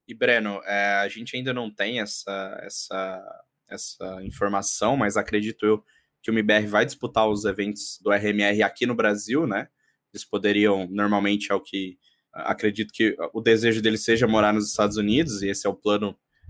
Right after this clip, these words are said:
é, sem dúvida nenhuma, mas acredito que até por já ter esses oitenta pontos, por todas as dificuldades que a gente vai encontrar pra viajar ao longo desse ano, né? É, é mais fácil que eles disputem aqui na América do Sul mesmo.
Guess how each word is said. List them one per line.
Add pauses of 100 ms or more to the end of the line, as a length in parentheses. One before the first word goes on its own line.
(140)
é,
sem
dúvida
nenhuma,
mas (160)
acredito
que (280)
até
por
já
ter
esses
oitenta
pontos,
por
todas
as
dificuldades
que
a
gente
vai
encontrar
pra
viajar (440)
ao
longo
desse
ano,
né? (420)
É,
é
mais
fácil
que
eles
disputem
aqui
na
América
do
Sul
mesmo.